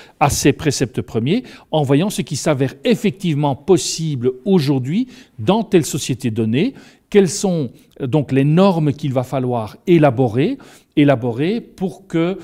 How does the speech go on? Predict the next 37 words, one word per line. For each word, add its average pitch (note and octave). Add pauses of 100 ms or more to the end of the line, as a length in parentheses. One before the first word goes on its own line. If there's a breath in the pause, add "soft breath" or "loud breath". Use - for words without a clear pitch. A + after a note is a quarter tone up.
(240 loud breath)
euh, C3+
il C#3
y C3+
ait C3+
plus C3
de B2
joie, C#3
plus A#2
de B2
paix, F#3
plus D3
d'épanouissement, C3
et C#3+
cetera. A#2+ (300 loud breath)
Et -
donc D#3+
on E3
va D3+
chercher -
chair E3
à C3+
donner, C3+ (260 loud breath)
euh, - (240)
à D#3+
ces E3
préceptes -
premiers, D3 (320 loud breath)
et D#3
on D3+
va C#3
le B2+
faire, F3+
et C3+
c'est D3+
à C3+
la A#2+
fois, C#3+